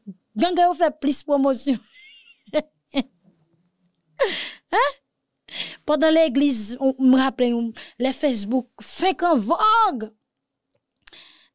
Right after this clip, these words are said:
Et responsable l'église l'a dit, chrétien pas aller sur Facebook, c'est six cent soixante-six. Tout bagay net, c'est six cent soixante-six pour chrétien. Rad cap, n'a mette à tout, c'est pas six cent soixante-six. Oh,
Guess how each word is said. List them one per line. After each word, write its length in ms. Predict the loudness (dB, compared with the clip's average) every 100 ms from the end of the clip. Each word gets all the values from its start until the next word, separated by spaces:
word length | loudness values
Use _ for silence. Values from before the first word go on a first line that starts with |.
| -6
Et 60 |
responsable 640 | 0 0 0 0 0 0 0
l'église 340 | 0 -2 -2
l'a 140 | -2
dit, 680 | -2 -6 -8 -10 -14 -16 -18 -6
chrétien 480 | -2 -2 -2 -4
pas 160 | -2 -2
aller 240 | -2 -2
sur 220 | -4 -6 -2
Facebook, 500 | 0 0 -2 -6 -6 -6
c'est 220 | -6 -4
six 220 | -4 -2
cent 200 | 0 0
soixante-six. 1300 | 0 -2 -2 -2 0 0 0 -2 -6 -8 -8 -8 -12 _ _ _
Tout 160 | 0 2
bagay 320 | 0 -2 -2
net, 260 | 0 0 0
c'est 140 | 0
six 140 | 0 -2
cent 200 | -2 -4
soixante-six 640 | -2 -2 -2 -4 -2 -6
pour 120 | -6 -6
chrétien. 440 | -4 -2 -4 -10 _ _ _ _ _ _ _ _ -4
Rad 280 | 0 0 0
cap, 200 | -2 -2
n'a 200 | 0 0 0
mette 200 | -2 0
à 180 | 0 0
tout, 120 | -4
c'est 140 | -6 -4
pas 160 | -4
six 160 | -4 -8
cent 160 | -8
soixante-six. 800 | -6 -4 -4 -4 -6 -8 -12 -16 _ _ _ _ _ _ _ -20 _
Oh, 220 | 2 2